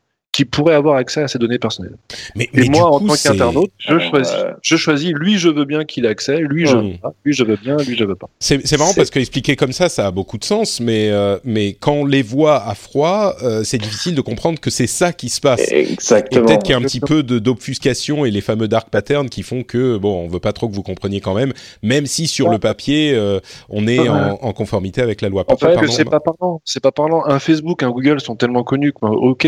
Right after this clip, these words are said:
Speaker 1: on sait qui se cache derrière Google et, enfin, on sait
Speaker 2: Hmm.
Speaker 1: qui est Google et qui est Facebook. Par contre, moi, régie publicitaire, euh, qui m'appelle, euh, A B C D E F, par exemple, euh, bah, moi, en tant qu'internaute, je veux, A B C D E F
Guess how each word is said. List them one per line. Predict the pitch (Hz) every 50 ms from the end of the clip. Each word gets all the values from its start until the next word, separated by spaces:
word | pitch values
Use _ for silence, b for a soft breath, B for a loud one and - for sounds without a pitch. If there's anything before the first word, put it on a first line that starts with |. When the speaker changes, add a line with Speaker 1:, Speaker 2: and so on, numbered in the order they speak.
| 151 135
Speaker 1:
on | 117 113 110
sait | - - 175 165 156
qui | - - 135
se | 123 -
cache | - 139 135 120
derrière | 120 117 113 113 107
Google | 110 113 131 135 131 123
et, | 110 101 98
enfin, | - - 107 - -
on | - 95
sait | 104 - 101
Speaker 2:
Hmm. | 92
Speaker 1:
qui | - 131
est | 120
Google | 113 120 127 120
et | 117
qui | - 127
est | 123
Facebook. | 135 147 165 170 - _ B B B B B B
Par | - 127 127
contre, | - 170 175 - 143
moi, | 139 147 160 165 165 156 135
régie | 127 127 123 123 131 131
publicitaire, | - 131 127 127 117 - 127 - - 147 147 143 127 104
euh, | 98
qui | 95 - - 120
m'appelle, | 117 117 113 - 131 135 127 117
euh, | 104 101 101 101 -
A | - 117 113
B | 123 131
C | 120 - 123
D | 120 120 117
E | 120 151 196
F, | 185 -
par | - 123 113
exemple, | 110 110 135 175 185 - B B B B B B B B 117
euh, | 113 107
bah, | 113 117 117 113 120
moi, | 135 147 151
en | 151
tant | - 139 123
qu'internaute, | 120 120 110 123 143 180 185 143
je | 113
veux, | 127 123 120 113
A | 151 160 156
B | 160
C | 156 - 151
D | 143 143
E | 165 185
F | 175